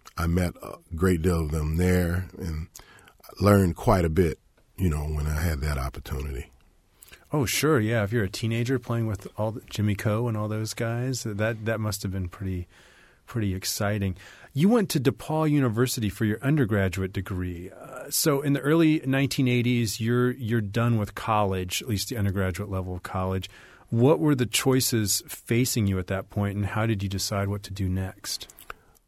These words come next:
Speaker 1: Well, by then I knew music was going to be my life from a career standpoint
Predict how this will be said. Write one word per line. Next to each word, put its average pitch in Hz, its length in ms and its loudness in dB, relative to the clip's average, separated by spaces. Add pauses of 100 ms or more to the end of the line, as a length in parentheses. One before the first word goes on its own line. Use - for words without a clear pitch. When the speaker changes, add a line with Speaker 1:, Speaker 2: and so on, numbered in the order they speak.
(220)
Speaker 1:
Well, 151 400 6
by 127 180 4
then 143 320 6
I 113 80 4
knew 113 640 4
music 95 580 4
was 85 360 -2 (400)
going 92 340 4
to 82 160 -4
be 78 680 0 (800)
my 87 220 2
life 82 680 -2 (760)
from 98 260 4
a 80 60 0
career 95 460 6
standpoint 73 720 -4